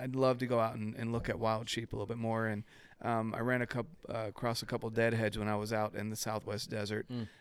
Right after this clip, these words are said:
Speaker 1: um, looking for elk, uh, a couple years ago. And, um, they're,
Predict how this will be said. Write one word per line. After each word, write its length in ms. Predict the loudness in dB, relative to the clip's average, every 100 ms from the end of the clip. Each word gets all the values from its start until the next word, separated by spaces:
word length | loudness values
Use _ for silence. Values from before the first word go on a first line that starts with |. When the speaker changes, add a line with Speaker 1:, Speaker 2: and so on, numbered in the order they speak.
| -8
Speaker 1:
um, 300 | -2 0 0
looking 240 | -2 -4 -6
for 160 | -2
elk, 300 | 0 0 -4 -18 -20 -18 -6
uh, 100 | -4
a 100 | -2
couple 260 | -2 -2 0
years 240 | -2 -2
ago. 280 | -4 -4 -6 _ _ _ _ _ _ -12 -2
And, 420 | 0 0 -2 -6 -12 -20 -14 -4
um, 280 | -4 -4 0
they're, 280 | 2 2